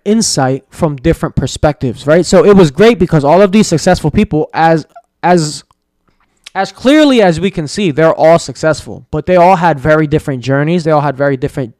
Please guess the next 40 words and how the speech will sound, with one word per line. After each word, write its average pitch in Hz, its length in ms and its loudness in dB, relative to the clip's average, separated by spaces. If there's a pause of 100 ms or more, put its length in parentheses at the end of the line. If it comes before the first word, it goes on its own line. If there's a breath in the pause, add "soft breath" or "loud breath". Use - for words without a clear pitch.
tribulations 151 760 -2
on 143 120 0
the 127 60 -2
way 127 200 -2
there, 156 400 0 (280 loud breath)
and 143 160 -10
they 170 100 2
all 175 300 4
offered 151 460 0
different 139 320 -2
advice. 117 480 -8
And 139 180 -10
I, 156 200 -4
I 156 220 -2
wanna 190 240 0
say 175 180 0
the 147 100 0
author 151 340 2
of 127 80 -2
this 131 160 -2
book, - 380 0 (400 soft breath)
in 175 140 -2
a 135 60 -2
sense, 202 360 -2
did 165 180 -4
that 143 240 -4
purposely, 131 540 -4
right? 123 360 -6
Like, 139 200 -4
I'm 156 120 -2
sure 208 220 2
there 196 120 4
were 165 100 4
people 160 220 2
who 151 80 4
said 151 200 -2
similar 147 380 -2
things 180 340 -6
within 143 320 -14
their, 131 320 -10